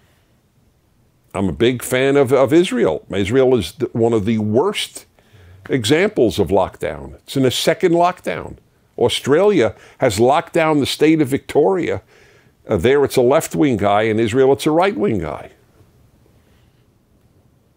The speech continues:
So there's a lockdown where you don't see people, and then you go out and you don't see people either 'cause of masks. I always ask the only adult question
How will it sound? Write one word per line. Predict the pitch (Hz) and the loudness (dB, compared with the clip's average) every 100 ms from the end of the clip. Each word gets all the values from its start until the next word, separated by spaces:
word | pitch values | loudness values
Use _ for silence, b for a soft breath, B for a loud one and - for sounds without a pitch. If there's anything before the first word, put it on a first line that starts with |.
| _ _ _ _ _ _ _ _ _ _ - | _ _ _ _ _ _ _ _ _ _ -14
So | - 151 131 110 | -2 0 2 2
there's | 135 110 | 2 2
a | 110 | 2
lockdown | 113 170 214 - 135 120 131 | 2 2 0 -2 -2 0 0
where | 139 127 | 2 2
you | 123 | 2
don't | 135 156 | 2 -2
see | - 131 | -4 -6
people, | - 120 - 139 139 | -4 -4 0 0 2
and | 143 | 2
then | 175 | 2
you | 127 | 2
go | 123 139 156 | 2 2 2
out | 196 165 | 0 2
and | 131 | 2
you | |
don't | 127 131 - | 2 0 -2
see | 143 | -4
people | - 160 156 151 | -2 -2 0 0
either | 185 160 | 0 0
'cause | 139 123 | -2 -2
of | 117 110 | -2 -2
masks. | 147 110 - - - _ b b b b _ _ _ _ _ _ 113 | -2 -4 -8 -16 -20 _ b b b b _ _ _ _ _ _ -2
I | 175 226 - _ | 0 -2 -6 _
always | 170 196 214 202 196 196 - 143 | 4 6 4 4 2 2 -2 -4
ask | 147 143 - - - - - | -2 -2 -4 -12 -18 -12 -6
the | 120 - - | -6 -8 -2
only | 165 185 185 180 156 | 0 2 2 0 0
adult | 117 80 127 139 - | -4 0 0 0 -4
question | - 120 110 - 110 107 | -4 -2 -2 -6 -4 -4